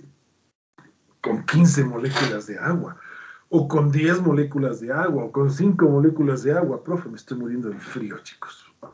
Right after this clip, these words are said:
Ah, entonces te decía esto, ¿cómo puedes transformar el porcentaje en peso? Eh, pues muy sencillo, mira.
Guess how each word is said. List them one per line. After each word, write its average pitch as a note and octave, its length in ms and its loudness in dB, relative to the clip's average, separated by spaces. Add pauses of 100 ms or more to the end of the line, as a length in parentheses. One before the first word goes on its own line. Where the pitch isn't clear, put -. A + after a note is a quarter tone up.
(1200)
Ah, A2 400 -4 (360)
entonces D3 260 2
te D#3 60 4
decía C#3 220 2
esto, C3+ 140 0
¿cómo E3+ 160 4
puedes E3+ 200 2
transformar C#3+ 340 2
el D3+ 60 4
porcentaje B2 460 -8
en G#2+ 80 -10
peso? - 320 -18 (160)
Eh, C4 140 -2
pues F3 180 -4
muy D3 160 2
sencillo, C3 500 -6
mira. - 280 -16